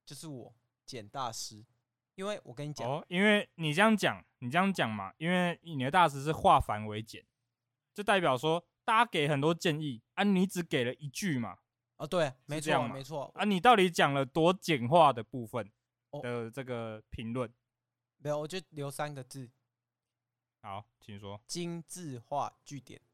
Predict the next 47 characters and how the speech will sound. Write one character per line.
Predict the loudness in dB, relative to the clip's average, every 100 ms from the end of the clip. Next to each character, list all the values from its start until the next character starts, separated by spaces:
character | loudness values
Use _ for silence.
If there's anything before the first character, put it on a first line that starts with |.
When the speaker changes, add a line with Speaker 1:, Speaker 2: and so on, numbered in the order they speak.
| _ -4
Speaker 2:
哦。 | -2 -2 -4
Speaker 1:
韦 | -6 -4
恩 | -6 -8 -8
那 | -8
时 | -4
候 | -4 -2 -4 -6 _ _ _ _ _
他 | _ -4 -4
听 | 2 4 4
到。 | 2
Speaker 2:
哦， | 0
听 | 4 4 4
君 | 6 6 6
一 | 4
席 | 2 2 4
话， | 8 10 8 4 _ _ _ -2
如 | 2 2
听 | 0 2 2
一 | 0
席 | -2 -2 0
话 | 4 6 4
嘛。 | 2
Speaker 1:
<laughs> | -2 0 0 2 4 4 2 -2 -4
Speaker 2:
<laughs> | -2 -2 -2 -4 0 0 0 -2 -12 -8
听 | 0 4
完 | 6 6
之 | 6
后 | 8 10
好 | 10 8
像， | 6 2
哦， | 4 2 0 _ _ _
啥 | -2 0
意 | 2
思 | 0
啊？ |
Speaker 1:
没 | -6
有 | -6 -6
啦。 | -8 -12 -14
Speaker 2:
的 | -6 -2
那 |
种 | 2 2
感 | 0 -4
觉 | -4 -10
嘛。 | -10
Speaker 1:
不 | -8
是 | -4
啊， | -4
Speaker 2:
嘿。 | -4